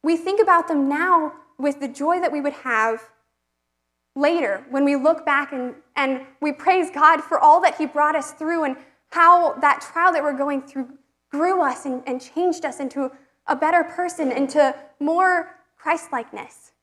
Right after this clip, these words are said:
But we praise God now in the trial, even though we can't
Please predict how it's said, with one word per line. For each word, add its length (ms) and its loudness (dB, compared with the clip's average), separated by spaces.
But 140 -2
we 120 -4
praise 460 -6
God 240 -10
now 420 -6
in 140 -2
the 100 -4
trial, 460 -16
even 220 -2
though 140 2
we 120 -4
can't 360 -8